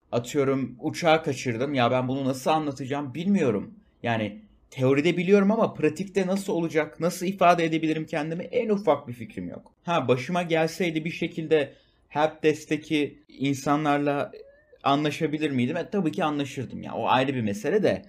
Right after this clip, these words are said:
İnsanın tabii kafasında değişik sorular oluyor yani. Ya uçak giderse, ya yanlış uçağa binersem, sanki öyle bir şey mümkünmüş gibi. İşte ya kaçırırsam, ya bir şey olursa falan filan diye. Ha bir de işin sıkıntısı şu. Avrupa aktarmalı gittiğim için yani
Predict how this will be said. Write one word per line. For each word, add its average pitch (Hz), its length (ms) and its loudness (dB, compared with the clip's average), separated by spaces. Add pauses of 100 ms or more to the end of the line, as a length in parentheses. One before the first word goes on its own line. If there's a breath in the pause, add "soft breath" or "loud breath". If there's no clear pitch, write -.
(320 soft breath)
İnsanın 175 420 -2
tabii 165 320 -4
kafasında 170 540 -6
değişik - 500 -4
sorular 151 440 4
oluyor 95 280 0
yani. 98 380 -4
Ya 131 100 0
uçak 131 360 -12
giderse, - 420 -12
ya 117 140 0
yanlış 135 320 4
uçağa 120 360 -6
binersem, 98 440 -6
sanki 113 280 -8
öyle 110 160 -2
bir 104 60 -10
şey 120 100 -4
mümkünmüş 110 600 -4
gibi. - 220 -12 (260 soft breath)
İşte - 240 -8
ya 123 280 0
kaçırırsam, 120 680 -8
ya 160 160 -2
bir 120 40 -10
şey 135 200 -6
olursa 117 320 -6
falan 113 340 -6
filan 110 260 -6
diye. 123 220 -8 (420 soft breath)
Ha 117 120 -4
bir 175 80 0
de 185 100 0
işin 131 220 -6
sıkıntısı 160 520 -8
şu. 156 280 -6 (680)
Avrupa 151 380 2
aktarmalı 170 500 0
gittiğim 214 380 -6
için 117 420 -8 (300)
yani 90 120 -10